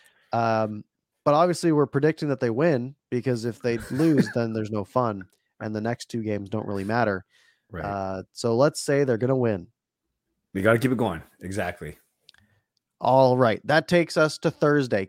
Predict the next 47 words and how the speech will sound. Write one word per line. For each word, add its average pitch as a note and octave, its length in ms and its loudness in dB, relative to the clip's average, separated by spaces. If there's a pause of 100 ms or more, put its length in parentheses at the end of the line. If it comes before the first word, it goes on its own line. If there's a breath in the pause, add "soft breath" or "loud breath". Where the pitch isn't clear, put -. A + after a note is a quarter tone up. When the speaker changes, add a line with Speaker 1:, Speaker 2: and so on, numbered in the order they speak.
Speaker 1:
Also D#3+ 540 4
at D3 200 4
home, B2+ 400 2
Arizona. C3+ 880 2 (800)
This D#3 220 2
is, C#3+ 120 -4
this D#3+ 300 2
isn't G3 220 -2
a - 20 4
must D3 320 2
win. A2+ 120 -2
This B2 120 -4
is C3+ 100 -2
a A2+ 80 0
you G#2+ 140 -2
better G#2 320 -2
win. F#2+ 280 -10 (120)
The, C#3 240 -2
the, D3 220 -2
Speaker 2:
Yeah. A#2+ 100 -10
Speaker 1:
there's D#3+ 280 2
no, E3 340 6
there's D3 180 2
no D#3 180 4
excuse B2 460 -2
here. G2 400 -2
Uh, A2+ 220 0
if G#2+ 60 -8
you D3 80 8
Speaker 2:
Yep. E3+ 80 10
Speaker 1:
wanna, D#3+ 220 2
you C3+ 180 -2
wanna D3 200 2
have D3 140 2
a C#3 60 -2
shot, D3+ 340 4 (460)
you A#2 120 -4
gotta C3+ 260 4
beat C3 220 0
Arizona. A2 640 -2
They G#2 160 -6
Speaker 2:
Yeah. D#3 160 8
Speaker 1:
just C#3+ 240 -2
did C3 300 0 (360)
five C3 340 2
to C#3 120 -4
one. A#2+ 420 -6